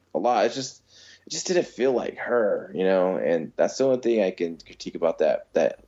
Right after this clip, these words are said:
that angle was her promo. But, but Charlotte, yes, she comes out there looking like a superstar, 'cause she is.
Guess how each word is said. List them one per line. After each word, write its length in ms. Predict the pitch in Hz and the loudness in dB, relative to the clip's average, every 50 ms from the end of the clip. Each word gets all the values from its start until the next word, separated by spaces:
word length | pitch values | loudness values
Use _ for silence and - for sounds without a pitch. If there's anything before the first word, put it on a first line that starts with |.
| - | -4
that 200 | - 76 73 - | 0 0 0 2
angle 480 | - 104 120 120 104 85 82 80 80 - _ _ _ _ _ _ _ _ _ _ _ - _ _ _ _ _ _ - | 2 0 0 2 2 0 0 0 -4 -8 _ _ _ _ _ _ _ _ _ _ _ -20 _ _ _ _ _ _ -2
was 160 | - 110 107 | -2 -2 0
her 120 | - 117 113 | 2 0 0
promo. 480 | - - 156 139 107 87 85 82 - | 2 2 0 0 2 0 -2 -2 -4
But, 400 | - 104 110 - - - - - _ _ _ _ _ | -2 0 0 0 -2 -6 -20 -20 _ _ _ _ _
but 200 | - 95 85 - | 0 0 0 0
Charlotte, 560 | - - - 143 147 156 135 107 98 92 - | -2 -6 -2 0 2 2 4 2 2 0 -2
yes, 520 | - 98 107 98 87 92 - - - - - _ _ _ - | -2 0 2 2 2 0 -4 -10 -12 -14 -16 _ _ _ -18
she 200 | - - - 107 | -16 -14 -14 -14
comes 320 | - - 120 117 113 104 | -6 -2 -2 -2 0 0
out 240 | 101 98 101 101 - | 0 0 0 0 0
there 640 | 101 101 98 98 95 95 92 92 92 92 90 90 87 | 0 0 0 2 2 2 2 2 0 0 0 -2 -4
looking 540 | 92 92 90 - - 90 87 85 85 82 82 | -6 -8 -10 -10 -8 -8 -6 -6 -4 -4 -2
like 240 | 80 78 78 76 - | 0 0 0 0 0
a 40 | - | -2
superstar, 760 | 107 - - 95 - - - - 78 78 80 82 85 - - | -2 0 -4 -6 -6 -6 -6 -2 0 2 2 2 0 -2 -4
'cause 140 | - 90 87 | -8 -10 -8
she 160 | - - - | -2 -2 0
is. 720 | - - - 85 78 78 80 80 80 - - - - - | 0 0 0 0 2 2 2 0 0 -2 -6 -8 -8 -10